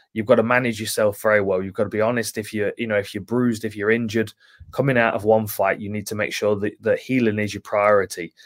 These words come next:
And then you, you kind of have to do the training that you can before the, the next fight comes up. I mean, it's a part of the challenge of the format.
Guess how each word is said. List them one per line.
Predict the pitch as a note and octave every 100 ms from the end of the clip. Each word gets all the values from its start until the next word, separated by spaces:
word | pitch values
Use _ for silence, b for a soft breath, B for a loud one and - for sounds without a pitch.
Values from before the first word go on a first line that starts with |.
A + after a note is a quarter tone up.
| b b
And | A2+ A2+
then | C3+
you, | C3 -
you | - -
kind | C3 C3
of | A#2 A2 -
have | B2 -
to |
do | A2 A#2
the | G#2+
training | - A#2 A2 G#2+
that | F#2+
you | F2+
can | - A#2 A2+ G2 -
before | G#2 - G#2+
the, | G#2 G#2+
the | G#2
next | G#2+ A2 -
fight | - A#2 G2+
comes | - G2 F#2+
up. | A2 - _ B B B
I | G#2+
mean, | A2+
it's | G#2
a | A2+
part | - C3+ A#2+
of | G#2+
the |
challenge | G#2 B2 A#2 G#2+
of | G2
the | F2+
format. | - A#2 A#2 F2+